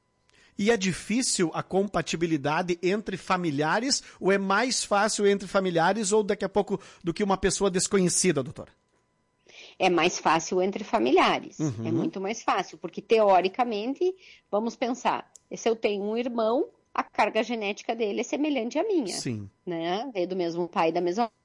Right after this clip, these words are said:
Speaker 2: mãe, a carga genética é semelhante. Então, é muito mais fácil a compatibilidade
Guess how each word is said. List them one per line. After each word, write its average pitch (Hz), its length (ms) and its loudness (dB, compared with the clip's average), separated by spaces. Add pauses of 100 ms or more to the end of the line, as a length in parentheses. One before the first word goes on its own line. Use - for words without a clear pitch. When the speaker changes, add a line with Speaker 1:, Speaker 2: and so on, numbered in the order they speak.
Speaker 2:
mãe, 247 320 0
a 349 60 0
carga 240 260 -2
genética 190 480 -4
é 196 40 -2
semelhante. 226 720 0 (500)
Então, 196 220 4
é 208 60 4
muito 214 240 0
mais 247 240 0
fácil 196 400 2
a 247 40 -4
compatibilidade 226 1040 0